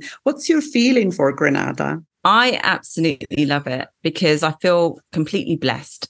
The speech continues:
Speaker 2: that I have the opportunity to go out there. It, I've, you know, I have it as my second home. Um, it's a beautiful, beautiful island. And because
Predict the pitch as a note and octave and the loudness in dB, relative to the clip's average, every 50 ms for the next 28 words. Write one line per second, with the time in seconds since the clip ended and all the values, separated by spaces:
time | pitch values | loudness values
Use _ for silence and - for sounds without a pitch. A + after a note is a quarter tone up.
0 | _ - D3+ D3+ - - - B2 C#3+ D3+ D3+ D3 D3+ C#3+ - D3 D3 D3 D3 C#3+ | _ -2 -2 -2 -2 0 0 0 2 2 0 -2 -4 -4 -2 0 0 0 -2 -4
1 | - - E3 D3+ C#3+ - - C#3+ C#3 C#3+ - - - - C#3 C#3+ C3+ C3+ - - | -4 -2 0 0 0 0 -2 -2 -2 -2 -4 -4 -2 -2 0 0 0 -2 -2 -2
2 | B2+ C#3 C#3 - - - - - - C3+ - - _ - - - - D3+ D3 C#3 | -4 -4 -4 -4 -2 -4 -2 -2 -4 -8 -8 -10 _ -18 -12 -4 0 2 2 2
3 | C#3 C#3+ C#3+ C#3+ - E3 E3 - C#3+ - - C#3 - - D3 C#3 C#3 C#3 - - | 2 0 0 -2 -4 -4 -2 -2 -2 -2 -2 -4 -2 0 0 0 0 -2 -4 -6
4 | C#3 - - C3+ - - - B2 B2 C#3+ A3+ C#4 - _ _ - - - - - | -6 -2 -4 -4 -4 -4 -4 -4 -2 -2 -2 -4 -6 _ _ -20 -20 -20 -20 -20
5 | - - - _ _ - - D3+ D3 D3 D3 D3 C#3+ C#3+ - - D#3+ C#3+ A2+ - | -20 -20 -20 _ _ -4 -2 0 2 2 2 2 2 0 0 0 -2 -2 0 0
6 | D#3+ C3+ - _ - D#3 F3 G3 G3 G3+ G3 - F3 D#3+ D3 D3+ D#3 D3+ D3+ D3 | -2 -4 -4 _ -6 -2 0 2 2 2 2 0 0 0 0 2 0 0 0 -2
7 | - D3 C#3 - C#3 C#3+ C#3 C#3 C#3 C3+ C3 C3 C#3+ D3+ D#3 D#3+ - - - - | -2 -2 -2 0 0 0 0 0 0 -2 -2 -2 -2 0 -2 -2 -4 -8 -14 -20
8 | - - - _ - D3+ E3 D#3+ D#3+ D#3+ F3+ - - A#3 A#3+ A#3 A#3 - - - | -20 -20 -14 _ -2 0 2 2 2 0 0 0 2 2 2 2 -2 -6 -8 -10